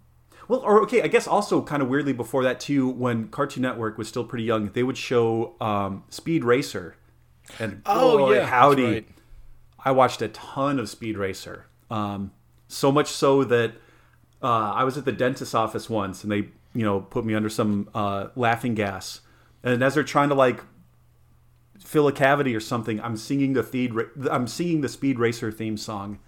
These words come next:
Speaker 1: um, <laughs> half, half conscious, uh, <laughs> 'cause I thought the drill was like the Mach five, was like the engine of the Mach five. Um, uh, but then, yeah, so then, and then, right, then when Toonami came around, it was definitely, uh, Dragon Ball Z,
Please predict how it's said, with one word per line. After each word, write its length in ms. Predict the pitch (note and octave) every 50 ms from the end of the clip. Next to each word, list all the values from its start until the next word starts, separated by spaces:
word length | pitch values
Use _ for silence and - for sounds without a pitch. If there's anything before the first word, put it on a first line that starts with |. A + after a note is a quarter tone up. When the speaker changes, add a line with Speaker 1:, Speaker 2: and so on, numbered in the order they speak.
| - - - - -
Speaker 1:
um, 340 | - G#2+ G2+ F#2+ F2+ - G#2 -
<laughs> 420 | - - F3 E3+ - E3 E3 B2+ -
half, 300 | A#2 A2+ A#2 A2+ - -
half 240 | - B2+ A#2+ A#2 -
conscious, 640 | - A#2+ G#2+ G#2+ G#2 - G#2+ G#2 - - - - - - - - _ _ _ _ _
uh, 260 | B2 A2+ A2 A2 -
<laughs> 840 | - - C#4+ C#4+ - F4 E4+ E4 - F4 E4 - - - D#3 G#2+ - -
'cause 120 | D#3 C#3
I 60 | E3+ D#3+
thought 220 | E3 G#3 G#3 G#3+
the 80 | G#3+ F#3
drill 440 | E3 F#3 G3 G#3 G#3+ G#3+ A3 A3
was 200 | G#3+ A3 G#3+ G#3+
like 180 | A3 A3 G#3+ G#3
the 80 | - G#3+
Mach 260 | G#3 A3+ A#3+ A#3+ -
five, 440 | - - F4 E4+ D#4 - A2+ F#2+ A2+
was 80 | A2+
like 120 | C3+ C#3+ C#3
the 60 | D#3+
engine 180 | E3 E3 E3+ F3+
of 40 | E3+
the 60 | F3
Mach 240 | E3+ E3+ E3+ - -
five. 240 | G3 F3 A#2 - - - - - D3+ C#3 - - D#3+ D3 - -
Um, 440 | F#3+ E3 B2 A2+ A2 G#2+ - - - - G#3+ - - B3 - - - - _ - - - _ _ _ _ _ _ _ _ _ _ _ _ - _ - - _ _ _ _ _ _
uh, 300 | A#2+ B2 C#3 C#3+ C#3+ C#3+
but 140 | C#3 - E3
then, 100 | F#3 G3
yeah, 160 | A3+ A#3 F3
so 160 | - - - D3+
then, 300 | E3+ F3 E3 E3 D#3+ G3 G#3+ G3+
and 120 | F#3+ D#3+ D3+ F3+ E3 E3
then, 80 | D#3+
right, 200 | D#3+ C#3 A#2+ G#2
then 300 | B2 C3 C#3 C#3+ C#3+ C#3
when 160 | C#3+ C#3 C3+
Toonami 340 | A#2+ - C3 C3 C3 C3 C3
came 200 | - D3+ C#3 C3
around, 300 | B2 A#2+ A#2 A2+ A2+ A2+
it 20 | G#2+
was 120 | G#2 F#2
definitely, 600 | - B2+ B2 - C#3 C3 B2+ B2+ C3 B2+ B2 -
uh, 140 | - A#2 A2
Dragon 260 | G#2 A#2 B2 A#2+ B2
Ball 180 | B2 A#2+ B2 A#2+
Z, 440 | G#2 G#2+ A2 G#2+ G#2 G#2 G#2+ G#2+